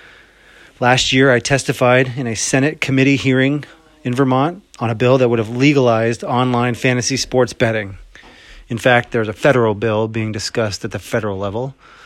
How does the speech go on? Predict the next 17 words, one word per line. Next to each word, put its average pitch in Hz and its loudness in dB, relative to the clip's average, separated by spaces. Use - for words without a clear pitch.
that 110 -6
may 110 -2
change 110 -4
sports - -2
betting 123 -2
for 110 -4
the 107 -6
future 104 -8
of 117 -12
our 104 -4
country. 139 -10
I 143 4
introduced 185 2
myself 117 0
in 127 -4
the 113 -2
hearing 110 -4